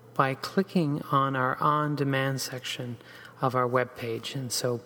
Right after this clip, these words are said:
uh, and of course, share these programs with your friends and family members. Uh, Facebook is a great thing, Twitter, all the social media, and so we'd ask you to share these with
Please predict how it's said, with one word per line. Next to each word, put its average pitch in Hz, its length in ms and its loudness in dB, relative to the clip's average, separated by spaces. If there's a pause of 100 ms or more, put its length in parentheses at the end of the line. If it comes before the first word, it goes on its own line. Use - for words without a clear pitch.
(380)
uh, 131 180 -4
and 143 140 0
of 143 80 -4
course, 214 240 2
share 233 260 0
these 165 160 0
programs 135 520 -2
with 131 140 -2
your 127 100 -4
friends 131 460 -4
and 127 140 -4
family 123 320 -2
members. 120 480 -8 (540)
Uh, 117 140 -4
Facebook 143 440 0
is 139 100 2
a 143 60 2
great 143 260 2
thing, 147 340 0
Twitter, 143 460 0 (400)
all 139 160 4
the 139 120 -2
social 135 400 0
media, 135 360 0
and 127 140 -4
so - 160 -2
we'd 127 220 -2
ask 123 280 -4
you 127 120 -4
to 123 320 -6 (280)
share 135 380 2
these 113 260 -2
with 117 360 -4